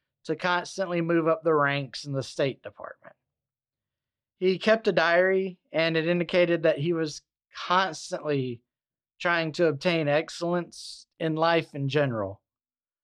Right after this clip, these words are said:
But he was frustrated as he was confined to this desk at work once he returned to the U S.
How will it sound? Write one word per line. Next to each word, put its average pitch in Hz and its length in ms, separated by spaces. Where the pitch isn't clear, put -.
But 165 120
he 170 80
was 165 160
frustrated 165 1000
as 165 480
he 180 140
was 165 160
confined 180 680
to 180 160
this - 300
desk 156 680
at 143 140
work 120 340
once 143 240
he 156 60
returned 139 380
to 131 80
the 135 160
U 117 240
S. - 380